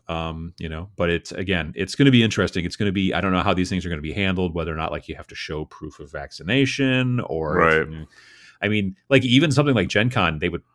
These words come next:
Speaker 1: have to, like, how do you socially distance, like, the Gen Con, you know, um, dealer room? Like, it's
Speaker 2: Yeah,
Speaker 1: sometimes
Speaker 2: you
Speaker 1: just elbow to elbow, you know what I mean?
Speaker 2: Right, you
Speaker 1: Like,
Speaker 2: can't even
Speaker 1: on, in a
Speaker 2: distance,
Speaker 1: good year.
Speaker 2: much less socially distance, yeah.
Speaker 1: Yeah, no, absolutely.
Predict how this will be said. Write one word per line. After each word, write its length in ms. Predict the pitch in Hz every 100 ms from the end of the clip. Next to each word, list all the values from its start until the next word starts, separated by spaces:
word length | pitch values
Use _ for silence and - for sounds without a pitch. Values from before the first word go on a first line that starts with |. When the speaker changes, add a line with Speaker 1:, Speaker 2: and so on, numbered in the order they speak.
| -
Speaker 1:
have 400 | - - 98 -
to, 140 | 85
like, 260 | 87 87 -
how 200 | - 107
do 80 | 139
you 80 |
socially 440 | 127 - 127 127 98
distance, 540 | 104 107 - 82 -
like, 160 | 82 -
the 100 | 80
Gen 300 | 78 90 101
Con, 460 | - 101 87 78 - _ _
you 140 | 107 85
know, 340 | 78 73 78 -
um, 460 | 90 80 76 76 -
dealer 380 | 85 95 117 80
room? 400 | 73 76 71 67 _ _ _ _ _ _
Like, 180 | 110 101
it's 160 | 107 92
Speaker 2:
Yeah, 60 |
Speaker 1:
sometimes 420 | 135 151 156 117 -
Speaker 2:
you 60 |
Speaker 1:
just 180 | 107 - -
elbow 380 | 113 127 127
to 140 | 104 87
elbow, 440 | 98 143 90 69
you 120 | 80
know 80 | 101
what 80 | 127
I 40 |
mean? 160 | 135 120
Speaker 2:
Right, 100 | 139
you 80 | 120
Speaker 1:
Like, 160 | 107
Speaker 2:
can't 160 | 123 117
even 220 | 98 92
Speaker 1:
on, 80 | 98
in 80 | 104
a 20 |
Speaker 2:
distance, 120 | 104
Speaker 1:
good 220 | 117 147
year. 120 | 95 85
Speaker 2:
much 160 | 82
less 160 | 87 80
socially 480 | 98 98 - 80 78
distance, 400 | 76 - 69 82
yeah. 80 |
Speaker 1:
Yeah, 380 | 104 147 113 92 -
no, 240 | 113 113
absolutely. 640 | 92 113 92 95 127 73